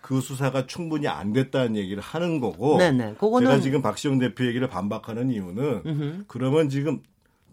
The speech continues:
Speaker 1: 그 이후에 지금 언론사에서 후속 보도가 안 나오잖아요.
Speaker 2: 음흠.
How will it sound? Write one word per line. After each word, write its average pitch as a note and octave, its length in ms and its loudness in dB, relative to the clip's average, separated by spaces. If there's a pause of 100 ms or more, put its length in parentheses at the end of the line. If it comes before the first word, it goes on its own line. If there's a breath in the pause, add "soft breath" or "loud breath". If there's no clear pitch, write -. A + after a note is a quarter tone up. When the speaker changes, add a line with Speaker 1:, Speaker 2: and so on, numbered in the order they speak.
(140)
Speaker 1:
그 F3+ 240 -2
이후에 E3 460 4
지금 C#3+ 160 0
언론사에서 C3 640 2
후속 - 380 -8
보도가 C#3+ 380 -2
안 F#2 180 -8
나오잖아요. E2+ 1120 -6
Speaker 2:
음흠. D3 380 -8